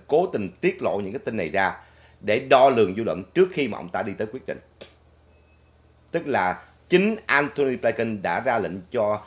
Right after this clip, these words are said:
à, lính dưới quyền của mình cố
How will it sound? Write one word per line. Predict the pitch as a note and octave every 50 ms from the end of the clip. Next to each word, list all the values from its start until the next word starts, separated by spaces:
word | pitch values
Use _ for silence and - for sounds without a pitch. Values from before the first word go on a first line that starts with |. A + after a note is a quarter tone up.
| - - - - - _ _ _
à, | - - F2+ G2+ G2+ G2
lính | F#2+ A#2 A#2+ D3 F3 G#3+ G#3+
dưới | F#3+ G3 G3+ E3+
quyền | D3 B2+ G#2 F#2
của | - A2
mình | A#2+ G2 E2+ - - _ _ _ _ _ _ _ _ _ _ _ _ _ _ _ _ _ _ _ _ _ _ _ _ _ _ _ _ -
cố | - D#3+ F#3 G#3+